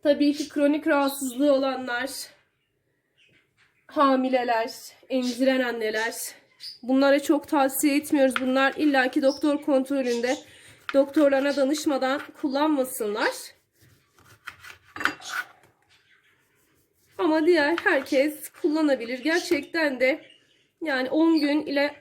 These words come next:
on beş gün arası kullanıldığı takdirde çok büyük işe yaradığını hepimiz biliriz. Bir haftadan sonra zaten, e, kiloların yavaş yavaş gitmeye başladığını, zayıflanmaya başladığı görülür.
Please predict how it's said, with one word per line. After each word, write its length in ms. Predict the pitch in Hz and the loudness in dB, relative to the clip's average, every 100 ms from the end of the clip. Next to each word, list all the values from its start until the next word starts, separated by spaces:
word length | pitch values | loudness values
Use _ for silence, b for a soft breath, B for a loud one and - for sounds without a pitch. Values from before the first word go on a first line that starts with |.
| - | -6
on 240 | 302 320 302 | 0 2 2
beş 200 | 294 - | 0 -2
gün 120 | 302 | -2
arası 340 | 285 294 339 | 0 0 -2
kullanıldığı 680 | 339 294 269 269 262 269 302 | 0 2 2 2 2 0 -2
takdirde 600 | 302 269 269 233 214 262 | -2 -4 -4 -8 -4 -2
çok 320 | - 294 294 | 0 -2 -2
büyük 180 | 254 254 | -10 -8
işe 180 | 262 302 | -4 0
yaradığını 440 | 269 262 254 254 | 2 2 0 -2
hepimiz 520 | 302 339 320 247 208 202 | -2 -2 -2 -4 -8 -6
biliriz. 560 | 262 254 277 - - b b b b b b b b - - - - _ _ _ 403 | -2 0 0 -2 -6 b b b b b b b b -20 -16 -16 -16 _ _ _ 2
Bir 180 | 381 | 4
haftadan 580 | 349 320 - 294 302 349 | 4 0 2 2 2 0
sonra 560 | 370 - 277 233 254 440 - b b b | -2 0 0 2 0 -2 -6 b b b
zaten, 680 | 262 285 311 262 311 302 320 - - | -6 -2 -2 0 0 0 -2 -12 -12
e, 360 | 277 277 277 | -6 -4 -4
kiloların 540 | 285 302 311 294 302 339 | -2 0 2 4 2 2
yavaş 400 | 302 311 339 - | 2 2 2 0
yavaş 360 | 269 285 320 | 0 0 0
gitmeye 460 | 311 302 294 262 269 | -2 -2 2 2 2
başladığını, 720 | 277 302 311 262 247 220 240 302 _ - _ - - - _ | 0 -2 -2 -2 -4 -6 -6 -10 _ -20 _ -20 -20 -20 _
zayıflanmaya 880 | 262 285 294 294 302 285 277 254 254 | -4 0 0 0 0 0 0 -2 0
başladığı 580 | 277 339 - 269 254 294 | 0 0 2 0 2 2
görülür. 680 | 311 311 269 233 392 - - | 2 2 2 2 0 -2 -14